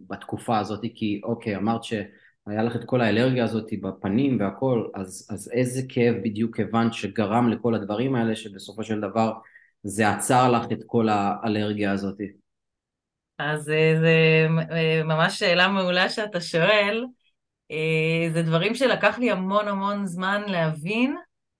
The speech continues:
Speaker 2: ואני לא בטוח, אפילו אני לא יודעת להגיד לך אם אני מבינה את זה עד הסוף היום,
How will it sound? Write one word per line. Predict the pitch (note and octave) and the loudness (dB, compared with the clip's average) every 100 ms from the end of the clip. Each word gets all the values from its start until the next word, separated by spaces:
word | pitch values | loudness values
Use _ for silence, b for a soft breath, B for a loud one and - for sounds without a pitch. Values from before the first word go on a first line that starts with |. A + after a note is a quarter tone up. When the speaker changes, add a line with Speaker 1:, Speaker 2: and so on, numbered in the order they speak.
| _ E3+ | _ -2
Speaker 2:
ואני | F#3 F#3+ G#3 | 0 4 4
לא | C4 D4 | 4 2
בטוח, | C4 A3+ | -2 -2
אפילו | - C4+ | 0 4
אני | C4 A3+ | 4 4
לא | A3 | 2
יודעת | B3 A#3 | 2 2
להגיד | G#3+ G#3 | 0 0
לך | B3 A3+ | -2 -4
אם | G3 | -4
אני | F#3 | -4
מבינה | F#3 E3+ F3 F#3+ A3 | -4 -2 0 2 2
את | F3+ | 2
זה | F#3 | 0
עד | G#3 G#3+ | 0 -2
הסוף | E3 - B3 C4 - | -4 0 0 0 -2
היום, | - F#3 F#3+ B3 | -2 -2 -2 -4